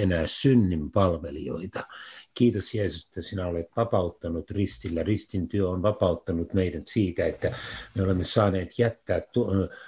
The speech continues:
tuon, ö, tuon vihollisen palvelemisen. Herra, me rukoilemme sitä, että, sitä, että, ö, Jumala, ö, meistä tulee todellisia sinun palvelijoita.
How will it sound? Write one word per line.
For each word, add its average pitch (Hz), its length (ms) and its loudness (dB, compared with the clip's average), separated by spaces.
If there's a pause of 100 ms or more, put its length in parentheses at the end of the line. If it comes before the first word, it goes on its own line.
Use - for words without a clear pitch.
(140)
tuon, 104 420 2
ö, 101 240 2
tuon 101 280 6
vihollisen 90 640 0
palvelemisen. 73 920 -2 (580)
Herra, 87 380 2 (320)
me 98 80 0
rukoilemme 101 560 2
sitä, 90 460 2
että, - 260 -4 (440)
sitä, 92 420 4
että, 80 320 -2 (580)
ö, 80 160 2 (360)
Jumala, 107 480 4 (100)
ö, - 20 -4 (300)
meistä 101 300 -2
tulee 101 360 2
todellisia 98 720 2
sinun 98 400 2
palvelijoita. 78 1000 -2